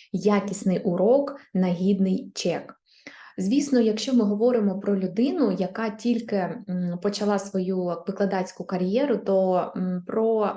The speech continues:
великі гроші ми говорити не можемо.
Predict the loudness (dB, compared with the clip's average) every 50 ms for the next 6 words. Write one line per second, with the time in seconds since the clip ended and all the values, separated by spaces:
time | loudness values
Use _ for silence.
0 | -6 -4 -2 0 0 0 0 -2 -4 -6 -4 -4 -6 -6 -6 -6 -6 -4 -2 -2
1 | -2 -2 -2 -4 -4 -4 -4 -4 -6 -6 -4 -4 -2 -2 0 0 -2 -2 -4 -6
2 | -8 -10 -10 -12 -14